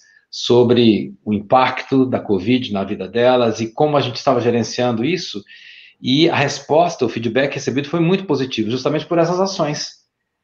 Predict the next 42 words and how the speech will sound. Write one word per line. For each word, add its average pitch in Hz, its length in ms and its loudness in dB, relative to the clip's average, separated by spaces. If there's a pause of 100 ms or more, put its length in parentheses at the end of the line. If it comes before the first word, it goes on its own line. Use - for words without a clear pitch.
(160)
de 123 540 0 (460)
cuidar 180 480 4
das - 160 -8
pessoas 107 500 -8
mesmo 113 300 -8
nesse, 101 280 -12
mesmo 117 320 -4
nesse 110 220 -10
momento. - 400 -16 (560)
E, 143 60 -6
por 175 180 4
fim, 196 320 0
acho 131 100 -2
que - 60 -4
a 135 60 2
coisa 117 500 0
importante 117 960 -4
é, 120 100 -6
de 127 140 -4
novo, 98 560 -4 (340)
entregar 143 460 2
os 143 100 -2
resultados 113 500 -4
com - 120 -16
os - 80 -16
quais 120 200 -4
a 120 40 -8
gente - 180 -8
se - 80 -16
comprometeu, 165 640 -6 (840)
né? 120 360 0
Existem 151 360 -2
coisas 156 300 2
que - 80 -4
nós 135 240 2
controlamos, 123 1040 0
existem 131 320 -4
coisas 135 260 0
que 135 120 -10
nós 123 200 0
não 160 200 -4
controlamos. 113 840 -6